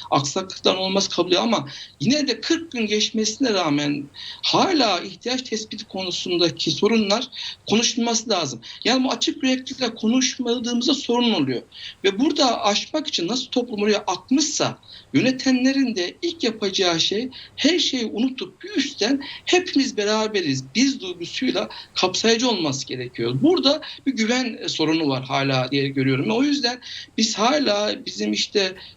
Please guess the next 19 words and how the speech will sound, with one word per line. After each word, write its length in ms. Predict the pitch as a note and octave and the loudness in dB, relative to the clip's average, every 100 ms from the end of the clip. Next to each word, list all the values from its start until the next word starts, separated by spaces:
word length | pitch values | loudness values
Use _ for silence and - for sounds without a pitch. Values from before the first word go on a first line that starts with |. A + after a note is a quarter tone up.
| - - | -20 -16
tipik, 380 | - A3+ C4 - | -12 0 0 2
e, 160 | F#3+ F3+ | 2 4
olarak 340 | F3 F3 C#3+ | 4 2 0
anlattığımız, 1040 | E3 E3 F3 E3+ - E3+ E3 F3+ D#3+ - - - - | -2 0 -2 -4 -6 -2 0 0 -4 -6 -10 -14 -2
e, 100 | D3 | 2
yastan 600 | C#3 C#3 E3 - F3+ F3+ | 4 2 0 -4 -6 -6
sonra 520 | F3 E3 E3 E3+ E3 | -6 -4 -2 0 0
işte 500 | D#3+ C#3 - E3+ D3+ | 0 -2 0 0 2
bir 240 | F3 D#3+ - - | 0 0 -4 -4
hayatta 460 | C#3 D#3+ D#3+ E3+ C3+ | 2 2 0 -6 -4
kalma, 400 | F3 D#3+ D3+ D3+ | 0 2 2 0
survivor 520 | - C#3 D3 D#3+ F3+ | 0 0 2 0 -2
modu, 480 | D#3+ D3+ C3+ D#3 - - - | -2 -2 -2 -4 -6 -14 -2
bir 100 | D3 | 0
öfke 360 | D3 D3+ C#3+ G#3 | 4 2 2 0
modu, 460 | E3+ C#3 C#3 F#3 - - - | 2 0 -2 -4 -8 -20 -2
yatışma, 680 | D#3 E3 - G#3+ - E3+ F#3+ | 0 0 0 0 0 -2 0
yasla 480 | E3+ F3+ - F3 | 0 0 -4 -8
beraber 640 | D#3+ D#3+ D#3 D3+ E3+ G#3+ | -4 -2 0 -2 -4 -4